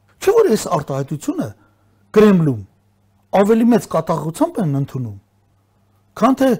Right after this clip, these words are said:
թվում է, թե անմեղ։ Հետո այդ արտգործնախարարն էլ ինքը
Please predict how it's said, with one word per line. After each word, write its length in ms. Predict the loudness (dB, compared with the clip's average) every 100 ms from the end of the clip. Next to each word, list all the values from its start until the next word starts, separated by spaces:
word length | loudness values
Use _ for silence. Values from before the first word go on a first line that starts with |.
| -6 _ -20
թվում 340 | -4 0 0
է, 60 | 0
թե 120 | -2
անմեղ։ 360 | -2 -4 -8 -18 -20 _ _ _ _ _ _ _
Հետո 200 | 2 2
այդ 160 | 2 0
արտգործնախարարն 640 | -2 -6 -6 -6 -6 -4
էլ 80 | -4
ինքը 220 | -4 -4